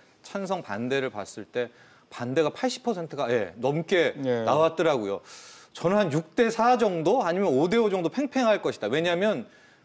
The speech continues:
Speaker 1: 뭐 요즘 젊은 친구들 같은 경우에는 저런 이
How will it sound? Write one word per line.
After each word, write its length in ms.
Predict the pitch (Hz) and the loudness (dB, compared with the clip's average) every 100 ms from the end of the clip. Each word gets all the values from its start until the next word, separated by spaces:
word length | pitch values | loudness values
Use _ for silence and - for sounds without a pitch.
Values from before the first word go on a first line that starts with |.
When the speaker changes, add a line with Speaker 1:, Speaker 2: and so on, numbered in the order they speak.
| - | -4
Speaker 1:
뭐 100 | 156 | -2
요즘 180 | 160 175 | 0 0
젊은 260 | 156 180 | -2 -2
친구들 320 | 185 208 196 | -4 -2 0
같은 260 | 175 156 160 | 0 -2 -4
경우에는 720 | 147 143 139 135 143 127 110 107 | -4 -4 -4 -6 -6 -8 -10 -14
저런 340 | - 135 139 120 | -8 -4 -4 -4
이 340 | 113 101 | -6 -8